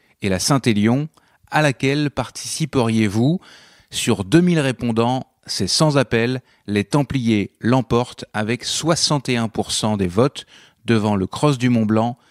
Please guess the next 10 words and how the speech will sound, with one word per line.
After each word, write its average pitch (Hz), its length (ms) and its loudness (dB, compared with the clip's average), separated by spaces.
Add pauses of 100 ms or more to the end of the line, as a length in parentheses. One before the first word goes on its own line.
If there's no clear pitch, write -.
(240)
seize - 300 -2
pour - 220 -2
cent, 131 240 0 (680)
la 98 180 0
six 165 240 0
mille 131 220 2
D, 104 260 2 (260)
treize - 260 0
pour - 220 -2
cent, 110 300 -2